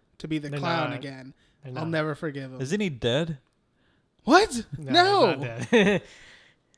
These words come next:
Speaker 2: But no, he's, he's, there's no way.
Speaker 1: Watch, watch fucking John Leguizamo die tomorrow. It would be your fault, Alex.
Speaker 3: It's my fault.
Speaker 1: If John Leguizamo dies on November second or even third,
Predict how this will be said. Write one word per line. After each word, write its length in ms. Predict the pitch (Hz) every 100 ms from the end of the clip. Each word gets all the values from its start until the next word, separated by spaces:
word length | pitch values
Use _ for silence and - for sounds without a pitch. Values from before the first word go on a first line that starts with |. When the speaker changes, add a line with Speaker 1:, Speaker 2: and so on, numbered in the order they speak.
| _ _
Speaker 2:
But 160 | 143 147
no, 240 | 139 120
he's, 240 | 117 135 131
he's, 200 | 135 131 _ -
there's 220 | 139 127
no 140 | 131
way. 60 | 120
Speaker 1:
Watch, 260 | 269 -
watch 380 | 262 226 302 -
fucking 280 | - 254 226
John 300 | 175 190 185
Leguizamo 680 | 185 190 165 160 165 160 147
die 240 | 143 143 143
tomorrow. 540 | 139 131 123 120 139 151
It 60 | 180
would 100 | 190
be 80 | 190
your 240 | 185 156 151
fault, 360 | - 131 131
Alex. 420 | 139 127 131 139
Speaker 3:
It's 80 | 151
my 160 | 156 151
fault. 520 | - 180 175 - -
Speaker 1:
If 160 | 196 175
John 300 | 240 269 294
Leguizamo 640 | 285 254 233 226 214 196
dies 340 | 190 185 190
on 100 | 185 185
November 360 | 170 180 175
second 540 | 151 - 185 180 208 208
or 220 | 277 339
even 320 | 320 285 254 226
third, 580 | - 220 170 135 123